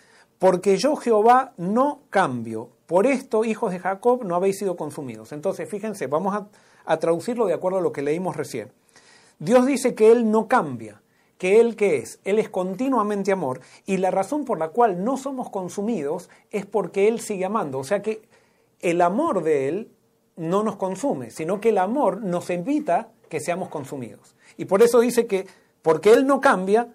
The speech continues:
no, vosotros no habéis sido consumidos". Este, entonces vamos a leer otro versículo. Vamos a Salmo ciento dos, veinticinco al veintisiete. Salmo ciento dos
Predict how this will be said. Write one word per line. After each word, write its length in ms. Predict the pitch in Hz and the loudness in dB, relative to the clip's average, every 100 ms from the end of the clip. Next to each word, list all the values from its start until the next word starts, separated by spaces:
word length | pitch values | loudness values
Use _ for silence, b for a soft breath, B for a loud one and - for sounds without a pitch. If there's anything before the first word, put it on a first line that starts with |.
| _ _ | _ _
no, 220 | 165 - | -6 -6
vosotros 500 | 151 165 170 240 233 | -6 -6 0 0 2
no 80 | 190 | 0
habéis 220 | 190 196 | 0 0
sido 160 | 208 180 | 0 -4
consumidos". 680 | 185 - 190 175 113 - _ b b b b _ | -6 -8 -8 -8 -8 -12 _ b b b b _
Este, 800 | 160 151 156 156 151 143 135 135 b b b _ _ _ | -2 -2 -2 0 0 -2 -4 -10 b b b _ _ _
entonces 360 | - 175 220 240 | -6 0 4 6
vamos 280 | 240 262 226 | 4 2 -2
a 80 | 208 | 0
leer 300 | 214 233 - | 0 -2 -2
otro 500 | 269 226 165 151 143 | -2 -2 -2 -2 -2
versículo. 440 | 151 151 170 147 | -4 -8 -8 0
Vamos 260 | 165 240 202 | 0 0 -4
a 40 | |
Salmo 320 | 196 233 226 202 | -2 -2 0 -6
ciento 340 | 233 220 185 | -6 -6 -4
dos, 240 | 208 233 | -2 -4
veinticinco 580 | 190 160 147 139 214 185 | -4 -8 -10 -10 -8 -6
al 60 | 151 | -4
veintisiete. 540 | 139 135 - 104 117 | -6 -8 -10 -12 -14
Salmo 440 | - 175 202 202 196 | -4 -2 0 -4 -6
ciento 360 | 190 175 156 | -8 -8 -4
dos 360 | 165 226 226 | -4 -4 -8